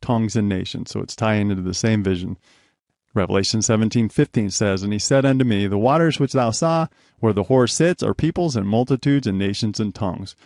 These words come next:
Such was certainly the position of Rome. The nations of the world were then, for centuries after, subject to her sway. The popes of Rome rose the power over the sea of people in the ten kingdoms of the fallen Roman Empire. His church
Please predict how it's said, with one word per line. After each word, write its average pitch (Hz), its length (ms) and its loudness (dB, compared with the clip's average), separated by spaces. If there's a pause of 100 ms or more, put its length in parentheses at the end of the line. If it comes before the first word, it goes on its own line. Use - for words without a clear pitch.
Such 160 240 2
was 123 160 4
certainly 127 420 2
the 104 100 0
position 110 440 0
of 104 140 0
Rome. 98 340 0
The 107 100 -4
nations 147 400 2
of 160 100 4
the 156 80 2
world 98 340 2
were 104 160 0
then, 104 500 0
for 104 400 -2
centuries 139 460 0
after, 98 440 0
subject 107 600 0
to 110 120 -2
her 101 140 0
sway. 87 400 -6 (100)
The - 80 -6
popes 147 300 2
of 113 80 0
Rome 131 360 4
rose 120 200 4
the 120 80 -2
power 131 480 2
over 120 180 0
the 123 80 -2
sea 165 220 2
of 135 100 0
people 117 340 0
in 117 60 2
the 120 80 2
ten 160 280 0
kingdoms 107 440 0
of 120 140 2
the 123 80 2
fallen 107 500 0
Roman 92 360 -2
Empire. 98 460 -2 (220)
His 113 160 -2
church 175 460 0